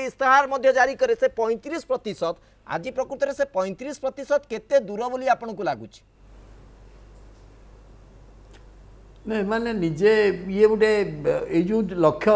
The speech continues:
Speaker 2: ପଇଁତିରିଶ ପରସେଣ୍ଟ, ଇଏ ଗୋଟେ ଦଶ ବର୍ଷ ତଳର ଲକ୍ଷ୍ୟ।
Speaker 1: ହୁଁ।
Speaker 2: କିନ୍ତୁ ଏ ଦଶ ବର୍ଷ ଭିତରେ ଆମେ ଚଉ-, ପଇଁତିରିଶ ପରସେଣ୍ଟରେ ସବୁ ଯାକ ବ୍ଲକରେ ହବା କଥା।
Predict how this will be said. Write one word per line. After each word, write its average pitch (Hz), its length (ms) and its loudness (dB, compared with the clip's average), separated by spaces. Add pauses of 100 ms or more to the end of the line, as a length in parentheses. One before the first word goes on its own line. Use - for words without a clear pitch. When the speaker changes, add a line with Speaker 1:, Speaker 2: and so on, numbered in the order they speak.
(140)
Speaker 2:
ପଇଁତିରିଶ 160 380 0
ପରସେଣ୍ଟ, 233 340 -2
ଇଏ 226 160 0
ଗୋଟେ 208 260 -2 (380)
ଦଶ 180 320 0
ବର୍ଷ 208 280 -4
ତଳର 190 380 -2 (360)
ଲକ୍ଷ୍ୟ। 165 320 -4 (260)
Speaker 1:
ହୁଁ। 135 140 -10 (680)
Speaker 2:
କିନ୍ତୁ 196 180 0
ଏ 202 60 8
ଦଶ 165 300 4
ବର୍ଷ 220 280 -4
ଭିତରେ 214 320 -2
ଆମେ 233 180 -2 (120)
ଚଉ-, 180 300 -2 (120)
ପଇଁତିରିଶ 180 480 -4
ପରସେଣ୍ଟରେ 220 540 -4 (560)
ସବୁ 269 220 6
ଯାକ 285 220 6
ବ୍ଲକରେ 214 380 4
ହବା 147 200 2
କଥା। 107 260 -8